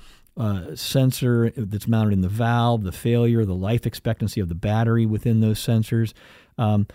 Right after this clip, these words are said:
these are all things and all questions you should have for your service provider, or at least they should be reminding you. Some of the key things you want to know about 'em, or should know about them, is that if you're replacing tires on your car,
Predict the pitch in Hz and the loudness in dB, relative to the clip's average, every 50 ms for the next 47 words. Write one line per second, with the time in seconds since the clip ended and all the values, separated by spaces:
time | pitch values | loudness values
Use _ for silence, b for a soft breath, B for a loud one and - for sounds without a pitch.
0 | B - 208 170 151 160 156 151 151 - - 147 143 143 123 120 123 120 120 - | B 0 2 4 4 4 4 2 2 2 2 4 4 4 4 4 4 2 2 0
1 | - 135 127 123 - - 123 117 110 101 110 104 - 107 101 110 113 113 - - | 2 2 2 2 2 2 2 2 2 2 0 0 0 0 2 2 2 0 0 -2
2 | 113 107 101 - 135 131 127 123 - - 117 107 107 104 107 107 107 107 104 110 | -2 -2 -2 0 0 0 0 -2 -4 -4 -2 0 0 0 2 2 2 0 0 -2
3 | - - - 156 123 120 123 131 135 131 - - 123 113 - 131 110 107 107 101 | -6 -8 -4 -2 -2 -2 0 0 0 0 0 0 -2 0 0 0 0 2 2 2
4 | 104 107 104 110 110 110 107 104 107 117 151 208 175 104 B B B B B B | 2 4 4 4 4 2 2 2 2 4 4 4 2 0 B B B B B B
5 | B B B B B B B B - 190 202 196 175 - - 180 170 180 165 147 | B B B B B B B B 0 2 4 4 4 4 2 2 4 4 4 4
6 | 131 143 139 131 123 139 202 165 123 120 110 107 107 107 107 113 110 b b b | 4 4 4 4 4 4 2 2 2 2 0 0 2 2 0 0 -2 b b b
7 | b b - - 107 - - - 214 233 185 131 120 113 104 101 110 107 101 113 | b b -6 -6 -6 -4 -2 0 0 2 2 4 4 4 4 2 2 0 0 2
8 | 110 110 107 104 117 117 110 - - 131 - 147 135 127 131 - - - _ _ | 2 2 2 0 0 -4 -4 -4 -6 -6 -4 -2 0 0 0 0 -2 -6 _ _
9 | - 143 139 - - 214 226 - - 110 - 127 135 151 156 135 104 107 104 101 | -8 -8 -6 -4 -4 -6 -2 -2 -2 -2 0 -2 -2 0 0 0 2 2 0 0
10 | 101 - - 101 98 107 | -2 -2 -2 -2 -2 -2